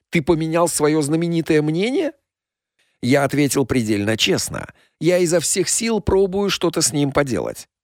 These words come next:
«Почему?» «Потому что понял, что есть вещи важнее. На выходных, если ты найдёшь время, приехать ко мне в Питтсбург, посмотреть, как я обустроился, я был бы рад. С Кэти? Можно и с ней. А можно оставить её с Милли и Джеком.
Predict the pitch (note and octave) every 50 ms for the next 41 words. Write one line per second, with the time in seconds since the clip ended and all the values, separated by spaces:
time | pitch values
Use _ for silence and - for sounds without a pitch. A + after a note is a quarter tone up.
0 | _ _ - A2 - - - G2 F#2 F#2 G2 B2+ - _ _ _ _ _ _ _
1 | _ _ - F3 F3+ A3+ G#3+ G#3+ G#3 - - G#3 F#3+ E3 - A3+ A3 G3 D#3+ C3
2 | A2+ - - F#3 E3+ F3 F3+ F3+ E3 - - C#3+ D3 D#3 C#3+ - - - D#3+ C#3
3 | B2+ C3+ C3 A#2 A#2 G#2+ F2 C2+ A#1 - - - _ _ _ _ _ _ _ _
4 | - F3 F3+ G3 G3+ - - G3+ G3 G3 A3 A3 E3 - - B2+ C3+ D#3 C#3 -
5 | D#3+ D#3 - D#3+ D#3+ D#3 E3 E3 E3 F3+ F3+ D#3+ - F3+ F#3+ G#3+ G#3+ F3 C3 G2+
6 | E2+ D#2+ D#2 D2+ - - E3 D#3 C#3 - C#3+ - - E3 D3+ C#3+ D3 D3 C3+ -
7 | - A3 G#3 D#3+ C3+ - E2+ D2 - - - - - - _ _ - F#3+ - F3
8 | E3 D#3 - B2+ G2+ - - B2 A2 - A2 A#2 G#2 G#2+ B2+ D3 - - - -
9 | A2 F2+ E2+ - - G2 F#2+ G#2+ B2+ C#3 D3+ E3 D#3+ E3 E3+ D3+ D#3 D#3+ D#3+ -
10 | - A#2 E2+ - - - - _ _ - - - - G#3+ A#3 - - - - -
11 | - _ _ _ - E2+ F#2+ F2 D#2 G2+ C#3 E3 F#3+ - - - F#3 C#3+ A#2 -
12 | - - - _ _ _ _ - F#3 G3 A3 A#3 A3+ G#3+ A3 G#3 G3 - - G#3+
13 | G#3 G#3 F#3+ - G3+ F#3+ G3 F#3 - - F#3 E3+ F#3 F#3 F3+ F#3 F#3 F3+ - D#3+
14 | D#3+ F3 D#3+ C#3+ A#2+ A#2 A2 - A2+ A2+ -